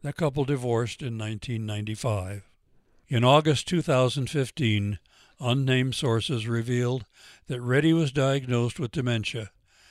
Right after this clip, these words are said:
and had moved into the motion picture and television fund's Samuel Goldwyn Center, where she is cared for by family and friends.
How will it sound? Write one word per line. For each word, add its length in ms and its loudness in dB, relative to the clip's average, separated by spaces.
and 160 0
had 140 2
moved 340 0
into 180 -2
the 120 -2
motion 400 -4
picture 500 -4
and 220 -4
television 600 0
fund's 520 -4
Samuel 640 -2
Goldwyn 440 0
Center, 460 -6
where 220 -2
she 160 -2
is 160 -2
cared 280 -2
for 240 -6
by 220 -4
family 460 -6
and 120 -8
friends. 540 -14